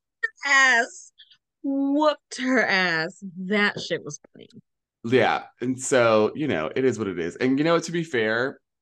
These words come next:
Speaker 2: I hate that that's all that Zeus has to offer, and I'm glad that Bad Girls Club doesn't exist because, I, like I said, it's fucking
Speaker 1: No,
Speaker 2: toxic.
Speaker 1: I'm, I'm a Zeus girly. It's so toxic. It's so bad. Especially watching Jocelyn's Cabaret. I'm just like,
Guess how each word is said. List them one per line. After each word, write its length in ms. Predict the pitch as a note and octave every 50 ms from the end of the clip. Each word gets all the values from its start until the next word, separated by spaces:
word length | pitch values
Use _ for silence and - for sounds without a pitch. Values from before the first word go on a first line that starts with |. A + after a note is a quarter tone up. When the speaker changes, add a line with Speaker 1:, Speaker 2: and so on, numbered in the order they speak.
| _ _ -
Speaker 2:
I 100 | A2 A#2+
hate 220 | A#2+ A#2+ A2+ A2+
that 120 | A2+ A#2 G#2+
that's 160 | A2 G#2+ -
all 140 | - F#2+ G2
that 180 | G2 F2+ F2
Zeus 200 | F2 F#2+ F#2 -
has 180 | G2+ F2+ E2+ -
to 80 | - D#2+
offer, 280 | E2+ F2 - F#2+ F#2+
and 80 | F2+ F2
I'm 140 | F2 F2+ -
glad 220 | - F#2 E2+ D2+
that 140 | F#2+ F2+ -
Bad 180 | F2 E2+ D#2+
Girls 140 | D#2+ F2+ E2
Club 220 | - - F#2 E2 D#2
doesn't 220 | F2+ E2+ - E2
exist 360 | E2+ E2+ - E2+ E2+ E2+ -
because, 260 | - - F#2 E2+ - - -
I, 80 | - - _ _ -
like 180 | - F#2 F2
I 100 | E2 D#2+
said, 200 | E2 - E2 D#2
it's 260 | C#2+ D2 D2 - - - _ _ _ _ _ _ _ - - - _ _ _ _ _ - - - G2+ - _
fucking 320 | B2+ B2 A#2+ B2+ G3 F#3 F#3
Speaker 1:
No, 80 | F3
Speaker 2:
toxic. 580 | E3+ D#3 D#3 E3 E3 E3 D#3+ B2 B2 A#2+ - - -
Speaker 1:
I'm, 340 | - G3+ G#3 G#3+ A3 A#3 A#3 A#3 A#3 F#3+ - _ _ _ _ _ _ _ _ _ _ _ -
I'm 240 | G#3+ A#3 - A3+ A#3
a 100 | A3 G#3+
Zeus 480 | G3+ E3 F3+ F3+ F3 F3+ F3 - -
girly. 580 | - - E3+ E3+ E3 D#3+ D#3+ D#3 D#3 D#3 D#3 D#3
It's 600 | - - G3+ G3 - _ - - - - - -
so 300 | - F3 E3 E3 D#3+ E3
toxic. 540 | E3 - D#3+ D3+ D#3 D#3 - - E3 D#3 D#3
It's 360 | D#3+ F#3 _ - - - -
so 360 | - G3+ F3 E3 E3 E3 E3
bad. 460 | D#3+ E3 D3+ D3 C#3+ C#3+ C#3 C#3 C3+ C#3
Especially 400 | F#3+ - G3 G3 - - C4+ B3+
watching 420 | B3+ A#3+ A#3+ - - D4 C#4+ C4
Jocelyn's 420 | F3+ D#3 D3 D#3+ - - F3+ F3+
Cabaret. 540 | - - F#3+ F3 F#3+ F#3+ F#3 F#3 F3+ F#3 F#3
I'm 160 | F3+ F3+ F#3
just 120 | F#3 G3 -
like, 200 | G3+ F3 D#3+